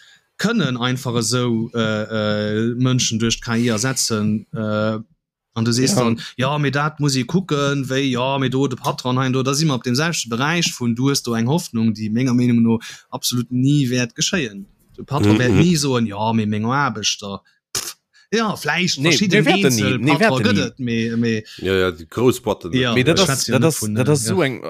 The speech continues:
Speaker 2: ein, ja, mir, mir bewegen, also ich merke, das geht an eng, eng ultra, wir gehen an eng ultra gesellschaftskritisch, weil mir, also mir,
Speaker 1: Ma ja, me,
Speaker 2: mir,
Speaker 1: das
Speaker 2: äh,
Speaker 1: ist gut.
Speaker 2: du, du, wir haben
Speaker 1: Ja,
Speaker 2: noch Frauen, die,
Speaker 1: das
Speaker 2: ja, ja, nee, das ist okay, also ich will ja nicht so, dass man das nicht so machen. Wir sind,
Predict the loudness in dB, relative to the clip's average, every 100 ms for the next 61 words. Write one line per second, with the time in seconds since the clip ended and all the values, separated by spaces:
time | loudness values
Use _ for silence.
0 | -4 0 0 0 -2 -2 -2 -2 -2 -2
1 | -4 -10 -8 -8 -4 -4 -4 -8 -10 -6
2 | 0 2 2 0 -2 -4 -2 2 2 2
3 | -2 0 -2 -6 _ _ _ _ -4 0
4 | 0 0 2 0 0 -2 -2 0 0 0
5 | 0 0 0 -6 -14 -6 -4 -2 -2 -2
6 | 0 2 0 -2 -8 -8 -2 0 2 0
7 | -2 -2 0 2 0 -4 -8 -8 -8 -4
8 | -6 -6 -10 -6 -2 -2 -2 -4 -2 -2
9 | 0 -2 -4 _ _ 0 2 0 0 -2
10 | -2 -6 -2 -2 -2 -6 -6 -6 -6 -6
11 | -6 -8 -8 -8 -6 -8 -8 -10 -8 -6
12 | -6 -8 -6 -8